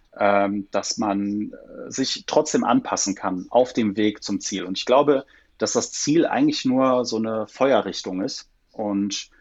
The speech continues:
mit einer Schrotflinte in eine Richtung schießen, aber keine Ahnung, wo die wichtigste Kugel landen wird.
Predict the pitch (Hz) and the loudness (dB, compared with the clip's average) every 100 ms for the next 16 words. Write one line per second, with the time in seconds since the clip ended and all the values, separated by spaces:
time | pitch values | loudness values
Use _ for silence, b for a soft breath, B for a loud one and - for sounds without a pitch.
0 | b b - 120 107 - 139 - 127 117 | b b -10 -4 -4 0 -2 -2 -4 -4
1 | 113 110 120 117 120 - 117 - 117 - | -4 -2 -2 -2 -2 -4 -4 -4 -4 -4
2 | 110 98 107 101 98 - - 113 107 104 | -4 -2 0 0 -2 -6 -2 0 2 2
3 | 107 101 95 98 101 113 - 110 - 147 | 0 -2 -4 -6 -4 -2 -4 -6 -8 -8
4 | - 123 98 95 95 98 95 104 | -4 -2 0 0 0 -2 -2 -2